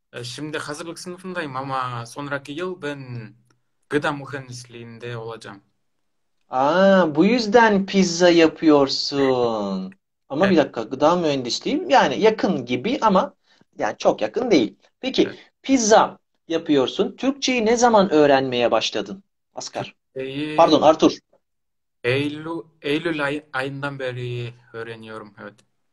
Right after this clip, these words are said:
Speaker 2: Maşallah, Türkçen çok iyi ha. Eylül ayından beri öğreniyorum. Normalde başka yabancılar diyor ki, "Ben Eylül ayı öğreniyorum." Böyle konuşuyor. Sen Eylül ayından beri,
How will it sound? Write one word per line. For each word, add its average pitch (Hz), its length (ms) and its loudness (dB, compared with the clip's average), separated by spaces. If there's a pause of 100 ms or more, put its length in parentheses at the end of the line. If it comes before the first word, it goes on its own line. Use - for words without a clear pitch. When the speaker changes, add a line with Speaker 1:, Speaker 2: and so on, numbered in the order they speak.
(580)
Speaker 2:
Maşallah, 165 600 2
Türkçen 151 360 -8
çok 190 260 -4
iyi 120 100 -4
ha. 143 300 -2 (160)
Eylül 143 320 -2
ayından 147 760 0
beri 123 240 4
öğreniyorum. 110 760 -2
Normalde 127 640 -2 (240)
başka - 320 -8
yabancılar 120 680 -4
diyor 185 220 2
ki, 117 240 -6 (420)
"Ben 175 240 -2
Eylül 151 360 2
ayı 135 440 0 (240)
öğreniyorum." 127 720 -2 (680)
Böyle 110 340 -6
konuşuyor. 127 520 -6
Sen 139 360 -6
Eylül 131 420 -6
ayından 143 1300 0
beri, 110 360 -4